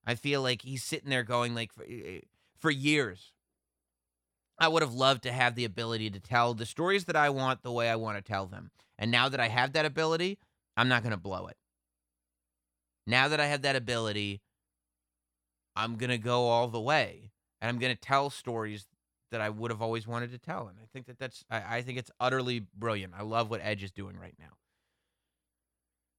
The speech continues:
The three biggest returns, I would say, of the post-pandemic era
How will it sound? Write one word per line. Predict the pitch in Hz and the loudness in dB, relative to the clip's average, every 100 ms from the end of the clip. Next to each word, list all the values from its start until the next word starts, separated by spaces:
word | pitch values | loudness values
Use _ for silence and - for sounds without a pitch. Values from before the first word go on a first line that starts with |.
| _ _ _ - - _ _ _ _ _ _ _ _ _ _ _ | _ _ _ -20 -20 _ _ _ _ _ _ _ _ _ _ _
The | 135 139 | -4 -4
three | - 175 214 202 | 0 2 2 2
biggest | 156 170 170 156 | 0 0 0 0
returns, | 147 131 147 135 | -2 0 0 2
I | 120 | 2
would | 127 117 | 0 2
say, | 131 | -4
of | |
the | 107 | -2
post-pandemic | 139 123 - 113 104 101 95 98 | -2 -4 -2 -4 -2 -4 -4 -8
era | 90 92 | -10 -10